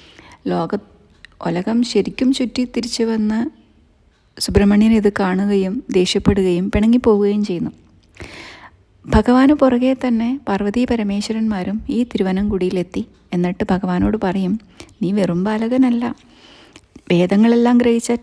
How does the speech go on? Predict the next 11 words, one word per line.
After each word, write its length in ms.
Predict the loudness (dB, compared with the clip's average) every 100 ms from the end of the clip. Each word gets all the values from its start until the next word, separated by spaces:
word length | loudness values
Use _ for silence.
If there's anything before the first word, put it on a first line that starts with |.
| -2
ജ്ഞാനപ്പഴം 800 | 0 2 2 2 0 -2 0 4 4
നീയാണ്, 460 | 2 0 -2 -2 -4 -8 _ _ -20 -20 -20 -20 -8
പരമഭക്തന്മാർ 920 | -4 -2 0 -2 -2 -2 0 2 0 -2 -4 -8
ഏറ്റവും 420 | -8 -6 -2 0 0
ഇഷ്ടപ്പെടുന്ന 600 | 0 -4 -4 -2 -2 -2 -2
പഴം 320 | -4 -2 -2 -4 -4 -2
നീയാണ്" 500 | 0 0 0 -2 -2 -2 -6 -6
എന്ന് 140 | -6
പറയും. 300 | -6 -6 -8 -12 -18 -20 -20 -12 -2
അങ്ങനെ 240 | 2 4 4 2
പാർവതി 340 | 0 0 2